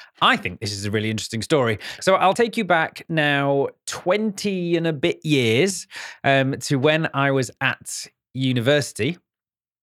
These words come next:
And, uh, when I was at university, I had a number of jobs, a couple that have absolutely no relevance to this story, but I did work in an electrical, uh, sales shop and a bowling alley, but that has nothing to do with this. But,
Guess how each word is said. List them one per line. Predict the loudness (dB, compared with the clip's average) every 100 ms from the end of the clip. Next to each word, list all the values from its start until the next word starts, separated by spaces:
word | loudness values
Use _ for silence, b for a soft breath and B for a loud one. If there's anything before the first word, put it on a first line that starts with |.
| _ -8
And, | 0 2 2 0 0 2
uh, | 4 2
when | 2 0
I |
was | 0
at | -2
university, | 0 0 0 -2
I | 0 0 2 0 0 0 -2
had | -2 -2 -2
a | -2
number | -2 -2
of | -2
jobs, | 0 0 -4 -12 -14 -18
a | -16 -6
couple | 0 2 2
that | -2
have | -2 -2 0
absolutely | -2 -2 -6 -4 -4
no |
relevance | -2 -2 -6 -6
to | -6
this | -6
story, | -4 -6 -4
but | 0
I | 0
did | 0 0
work | 0 0
in | -4
an | -2
electrical, | -4 -4 -2 -2 -2 B B B B
uh, | 0 0
sales | 0 0 0
shop | -2 -4 -2
and | -2 0 0
a | 0
bowling | 0 0 -2
alley, | -4 -6
but | -6
that | -2
has | -2
nothing | -2 -4 -4
to |
do | -2
with | 0
this. | -2
But, | 2 2 2